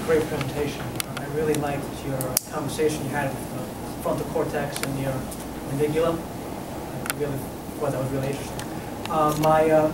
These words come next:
my question is, is for Bill, um, and it has to deal with trust, and you mentioned manipulation and default settings. Um, I'd like to hear you talk about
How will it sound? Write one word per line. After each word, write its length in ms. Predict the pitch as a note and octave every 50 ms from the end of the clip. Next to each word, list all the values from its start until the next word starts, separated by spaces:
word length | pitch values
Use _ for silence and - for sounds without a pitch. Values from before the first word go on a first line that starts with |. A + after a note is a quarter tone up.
| -
my 100 | E3 E3 E3+
question 320 | - A#3+ A#3+ A#3+ - G3+
is, 100 | F3 - - - -
is 120 | D3+ D3
for 180 | - - D#3 D3+
Bill, 300 | D3+ E3 D#3+ - - - - - - - - - - - - - -
um, 380 | D#3 D#3 D#3 D3+ D3 D3+ D3+ D3+ -
and 100 | E3 D#3+
it 60 | D#3 D#3
has 160 | F#3 - -
to 60 | -
deal 160 | F3 E3+ E3
with 100 | D#3 - - -
trust, 320 | F#3 - - - - -
and 380 | - - - C#3+ C#3+ C#3+ C#3+ C#3+
you 80 | C#3+
mentioned 300 | D3 D3+ D3+ D3+ D3+ D3
manipulation 680 | D3 D3 D3 D3 D3 - D3 C#3+ C#3+ C#3+ C#3 - - - C#3 C3+ C3+ - - -
and 240 | C#3+ C#3+ C#3 C3+ -
default 420 | D3+ - - - D#3 D3+ D3 D3
settings. 460 | - - C#3 C3+ C3+ C#3 - - - - - - - - - - - - - - -
Um, 420 | D3+ D#3 D#3 D#3 D#3 D#3 D#3 D#3 - - - - - - - - - - - - - - - - - - - - -
I'd 120 | G3 G#3 A3+
like 220 | C4 C#4+ D#4 -
to 300 | - B3 A#3 A3 G#3 G3 F#3 - - - - - - - - - - -
hear 220 | - G#3+ A3+ G#3
you 80 | G3+ F#3+
talk 320 | - G3+ G3 F#3+ F3+ F3 D#3 A#2 - - - -
about 480 | - E3+ E3+ E3+ D#3+ D#3 D#3 D3+ D3+ D3+